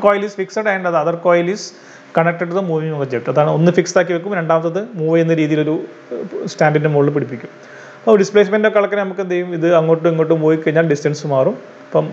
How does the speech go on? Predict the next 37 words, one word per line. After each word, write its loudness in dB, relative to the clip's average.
അതിൻ്റെ 4
അടുത്തുള്ള 0
കെ 4
വ്യത്യാസം -4
വരും, -6
അല്ലേ? 4
Coefficient 0
of -2
coupling 0
വ്യത്യാസം -2
വരും. -2
So 6
it, -6
which -6
will 4
affect -4
inductance. -10
അവിടെ 4
change 6
in 2
inductance -4
ഉണ്ടാവും. -2
ആ 4
ഇൻഡക്റ്റൻസിലെ 0
ചേഞ്ച് 0
ആണ് -2
physically 4
എത്ര 0
ഡിസ്പ്ലേസ്മെന്റ് -2
ഉണ്ടായി 2
അല്ലെങ്കിൽ -4
എത്ര -2
temperature 0
കൂടി 0
എന്നൊക്കെ -6
ആയിട്ട് -2
നമുക്ക് -2